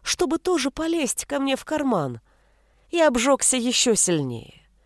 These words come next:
Империальная звезда — защищала себя даже сквозь игральную карту. Ноздри Миноса яростно расширились,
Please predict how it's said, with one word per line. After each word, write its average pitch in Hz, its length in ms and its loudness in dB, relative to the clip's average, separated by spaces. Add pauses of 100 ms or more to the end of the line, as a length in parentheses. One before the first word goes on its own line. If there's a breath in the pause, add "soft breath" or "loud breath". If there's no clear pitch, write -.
(680)
Империальная 170 840 4
звезда — 160 520 0 (380)
защищала 240 880 2
себя 156 360 0
даже 147 280 0
сквозь 151 500 -2 (280)
игральную 147 720 2
карту. - 500 -4 (1200)
Ноздри 208 460 4
Миноса 196 400 4
яростно 196 540 2
расширились, 190 920 0